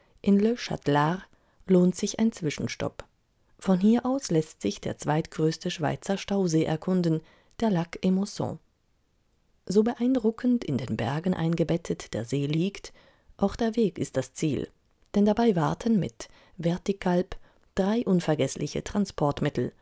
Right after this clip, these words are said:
eine Standseilbahn, ein Panoramazügli und ein Minifuni, das jedes Herz zum Schmelzen bringt.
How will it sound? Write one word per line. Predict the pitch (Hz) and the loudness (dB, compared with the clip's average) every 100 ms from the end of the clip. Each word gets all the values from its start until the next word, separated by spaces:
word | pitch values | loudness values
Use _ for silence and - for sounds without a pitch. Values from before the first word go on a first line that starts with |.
| _ _ _ | _ _ _
eine | - 135 117 | -2 -2 -2
Standseilbahn, | - 156 190 - 190 185 185 170 175 175 _ _ - | -4 -2 -2 0 2 4 4 4 2 -2 _ _ 0
ein | 185 | 0
Panoramazügli | 185 190 190 220 233 202 - 180 170 170 165 _ _ _ | 2 0 2 2 2 0 -2 -2 4 4 2 _ _ _
und | 202 208 | 0 2
ein | 233 233 | 2 4
Minifuni, | 185 165 - 165 160 143 - _ _ _ _ | 4 4 2 2 2 0 -6 _ _ _ _
das | 131 - | -6 -4
jedes | 151 160 185 - | -2 -2 -2 -2
Herz | 160 143 - - | -2 -2 -6 -8
zum | - 208 | -4 -4
Schmelzen | - 143 - - - | -2 -4 -4 -6 -6
bringt. | - 151 156 - - | -4 -4 -6 -10 -18